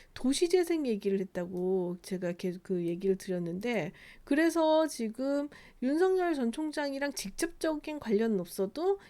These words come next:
이 말 한마디에 도시재생 관련주들도 지금 굉장히 좀 강세를 보였습니다. 그래서 지금 보면은 첫 번째로 누리플랜이라는 회사가 있는데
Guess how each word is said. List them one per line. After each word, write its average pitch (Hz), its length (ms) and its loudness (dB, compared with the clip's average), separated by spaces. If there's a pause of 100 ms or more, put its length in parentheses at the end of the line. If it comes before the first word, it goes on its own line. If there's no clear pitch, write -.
이 262 400 0
말 196 200 4
한마디에 269 680 -4
도시재생 294 680 -2
관련주들도 202 880 -2
지금 196 220 -8
굉장히 190 760 0
좀 180 260 -4
강세를 196 520 -2
보였습니다. 170 720 -6 (500)
그래서 254 520 2
지금 233 460 -2
보면은 226 580 2 (260)
첫 - 140 -18
번째로 330 440 4
누리플랜이라는 254 1000 4
회사가 208 260 -4
있는데 180 440 0